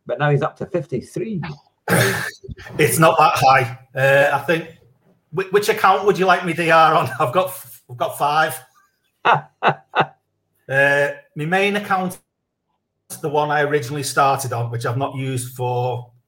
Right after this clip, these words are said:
Speaker 2: ages, not to race on, is on about thirty-two.
Speaker 1: Hmm.
Speaker 2: I think my American account's on about thirty-four. And I've got another one that's on about thirty-four. The rest, the other two are just B-rated.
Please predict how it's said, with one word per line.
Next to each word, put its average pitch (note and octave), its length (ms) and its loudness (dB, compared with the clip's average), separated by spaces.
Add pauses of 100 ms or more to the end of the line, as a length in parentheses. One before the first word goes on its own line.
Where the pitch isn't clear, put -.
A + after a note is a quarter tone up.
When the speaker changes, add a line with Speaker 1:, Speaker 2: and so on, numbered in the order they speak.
(120)
Speaker 2:
ages, A#2+ 800 -4
not C3 200 -6
to C3+ 100 -2
race B2 320 -2
on, A#2 180 -6
is A2+ 140 -6
on A2 100 -4
about A2+ 260 -8
thirty-two. A2+ 680 -8 (360)
Speaker 1:
Hmm. F2+ 260 -10 (200)
Speaker 2:
I - 60 -16
think A#2+ 180 -8
my B2+ 140 -8
American C#3+ 480 0
account's C3 400 -4
on B2 80 -2
about A#2+ 240 -4
thirty-four. A#2 1040 -4 (1700)
And G#2+ 680 -4 (120)
I've G#2+ 180 -10
got G#2+ 200 -8
another A#2+ 180 0
one A2+ 260 -2
that's - 120 -12
on A#2+ 120 -4
about A#2+ 240 -4
thirty-four. C3 960 -4 (220)
The B2 80 -6
rest, C3 460 0
the B2+ 100 -4
other A#2+ 160 0
two A#2 280 -4
are A2+ 60 -2
just A#2 280 -8
B-rated. A2+ 600 -6